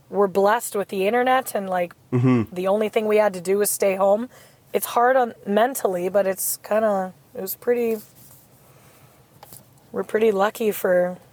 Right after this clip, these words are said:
Speaker 1: you know, just stay home. <laughs>
Speaker 2: Yep.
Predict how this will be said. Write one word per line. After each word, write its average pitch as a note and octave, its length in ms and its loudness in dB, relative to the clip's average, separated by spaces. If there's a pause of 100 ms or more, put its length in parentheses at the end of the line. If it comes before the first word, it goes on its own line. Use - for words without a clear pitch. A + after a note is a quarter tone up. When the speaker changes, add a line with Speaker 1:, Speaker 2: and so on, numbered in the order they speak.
Speaker 1:
you F3+ 140 -8
know, F3 260 -4 (800)
just - 220 -8
stay G#3 280 0
home. G3+ 420 0 (100)
<laughs> - 0 - (640)
Speaker 2:
Yep. A2 200 0